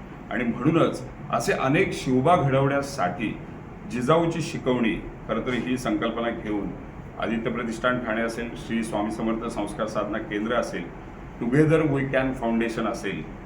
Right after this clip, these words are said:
या तिन्ही संस्थांनी मिळून हा प्रयत्न केलेला आहे. खरं तर Together We Can फाउंडेशनच्या माध्यमातून वेगवेगळ्या ठिकाणी हा प्रयत्न आधी झाला होता.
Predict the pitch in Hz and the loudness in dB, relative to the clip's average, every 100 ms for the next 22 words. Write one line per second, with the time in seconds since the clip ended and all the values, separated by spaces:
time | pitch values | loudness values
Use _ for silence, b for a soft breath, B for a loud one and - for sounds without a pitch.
0 | - - 120 143 143 - - 127 127 151 | -14 -2 6 6 6 2 -2 2 4 4
1 | 131 113 120 117 117 110 117 110 - 107 | 2 0 0 0 2 2 2 -2 0 2
2 | 107 104 - 101 104 104 101 101 101 82 | 2 2 -2 -2 -2 -2 -2 -2 0 -2
3 | 80 - 123 131 147 131 139 147 151 151 | -4 -4 -2 0 0 0 0 2 0 0
4 | 147 147 147 156 - - - 123 135 135 | 0 2 2 2 -2 -10 -6 -2 0 2
5 | 139 135 135 120 117 127 123 131 143 143 | 0 0 0 0 0 0 0 2 0 0
6 | - - 120 120 127 135 135 113 127 131 | -8 -6 -4 0 2 2 0 0 2 2
7 | 131 120 113 117 117 127 117 - - 87 | -2 0 0 0 -2 0 0 0 -4 -4
8 | 101 113 - - | 0 0 0 -6